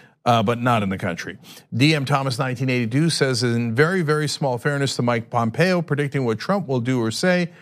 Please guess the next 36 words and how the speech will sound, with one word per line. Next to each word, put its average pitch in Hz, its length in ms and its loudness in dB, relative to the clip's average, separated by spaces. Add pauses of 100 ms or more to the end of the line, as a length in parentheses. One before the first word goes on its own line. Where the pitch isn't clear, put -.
(240)
is 180 200 2
damn 131 340 2
near 110 220 2
impossible." 95 720 -2 (460)
That 98 120 -2
certainly 101 320 0
is 98 140 2
also 156 300 4
true. 139 360 -2
And 131 200 -4
last 180 320 0
one 139 260 2 (480)
is 131 140 2
from 123 180 0
Smooth, 151 600 0
writing 135 320 0
in, 123 280 0 (280)
"The 135 80 2
blue 185 260 4
and 185 100 2
white 170 220 0
coalition 147 460 0
is 123 120 -2
polling 143 320 0
strong 180 460 0
against 123 340 0
Likud 156 560 0 (320)
in 127 100 -2
the 123 40 2
upcoming 127 380 0
elections. 151 480 2
The 127 100 -6
Trump 190 340 0
move 143 280 0
boosts 165 300 0
Netanyahu. 131 680 0